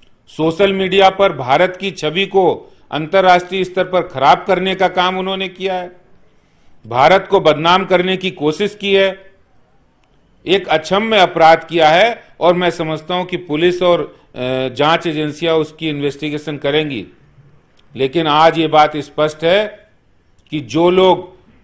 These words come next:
इनके समर्थन में आज खड़े हो रहे हैं, वो सिर्फ उनके समर्थन में नहीं, आज पाकिस्तान भी दिशा रवि के समर्थन में है।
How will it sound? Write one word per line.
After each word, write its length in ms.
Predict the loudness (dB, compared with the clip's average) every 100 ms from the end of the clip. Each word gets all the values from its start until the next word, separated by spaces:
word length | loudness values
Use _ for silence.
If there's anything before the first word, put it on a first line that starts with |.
| -10
इनके 320 | -8 -4 -2
समर्थन 540 | -2 -2 -4 -4 -4 -6
में 140 | -2
आज 300 | 2 2 0
खड़े 200 | -2 0
हो 140 | 2 2
रहे 260 | 0 0
हैं, 180 | -2 -6 -16 _ _ _ _
वो 140 | -6 -6
सिर्फ 400 | -4 -6 -6 -8
उनके 280 | -8 -6
समर्थन 460 | -6 -6 -8 -8 -8
में 180 | -8 -6
नहीं, 300 | -2 -2 -4 -12 -16 -4
आज 180 | -2 -2
पाकिस्तान 840 | -2 -2 -2 -4 -8 -2 -2 0
भी 120 | 0
दिशा 300 | 0 0 2
रवि 220 | 2 0 -2
के 120 | -2
समर्थन 440 | -2 -4 -4 -6
में 160 | -4 -6
है। 140 | -6